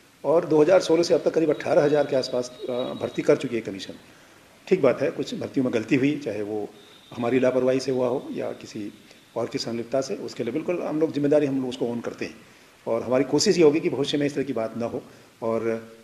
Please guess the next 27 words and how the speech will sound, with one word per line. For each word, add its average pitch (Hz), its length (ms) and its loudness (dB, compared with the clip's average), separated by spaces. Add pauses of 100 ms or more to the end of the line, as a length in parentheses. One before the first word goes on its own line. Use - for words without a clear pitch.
commission 151 420 0
के - 300 -6
ऊपर 135 240 2
लोगों 127 140 0
का 127 120 0
विश्वास 123 420 0
हो, 156 160 0 (320)
उसको 131 200 -6
जगाने 117 340 -2
का, 147 180 0 (420)
दोबारा 139 260 6
हम 139 120 2
पर 139 80 2
विश्वास 123 420 2
हो, 131 200 -4
इसकी 127 140 -6
कोशिश 120 320 -8
हमारी 110 220 -6
होगी। 98 300 -10 (320)
और - 80 -4
जब 156 160 -2
तक - 120 2
commission 151 320 0
पर 170 60 0
विश्वास 139 340 0
नहीं 135 160 2
होगा, 113 240 -4